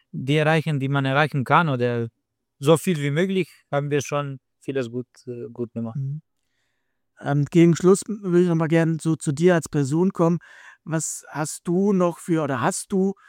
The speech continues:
Speaker 2: für dich noch als, als Trainer, als Sportler Ziele, die du erreichen möchtest und die du dir gesteckt hast, wo du gesagt hast, wo du dir sagst, „Das will ich unbedingt noch als Trainer erreichen“?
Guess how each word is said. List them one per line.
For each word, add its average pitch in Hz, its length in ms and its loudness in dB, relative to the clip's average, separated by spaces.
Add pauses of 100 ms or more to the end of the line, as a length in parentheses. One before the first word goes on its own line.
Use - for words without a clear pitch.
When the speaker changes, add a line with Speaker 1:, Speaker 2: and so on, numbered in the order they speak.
(260)
Speaker 2:
für 165 160 -4
dich 175 300 2
noch 175 180 -2
als, 156 480 -6 (220)
als - 400 -6
Trainer, 185 560 4 (400)
als 139 240 -4
Sportler 165 640 0 (400)
Ziele, 208 420 4
die 180 120 0
du 180 120 2
erreichen 175 460 0
möchtest 190 520 -2 (460)
und 165 160 -2 (100)
die 180 60 0
du 170 80 0
dir 165 140 2
gesteckt 156 420 -4
hast, 185 240 0
wo 165 40 -6
du 156 60 -4
gesagt 156 280 -4
hast, 151 180 -6
wo 165 120 -6
du 156 80 -2
dir 151 140 0
sagst, 151 280 -4 (260)
„Das 160 240 0
will 170 120 2
ich 170 80 0
unbedingt 180 360 0
noch 170 180 -4
als 151 180 -6
Trainer 180 320 -2
erreichen“? 160 500 -6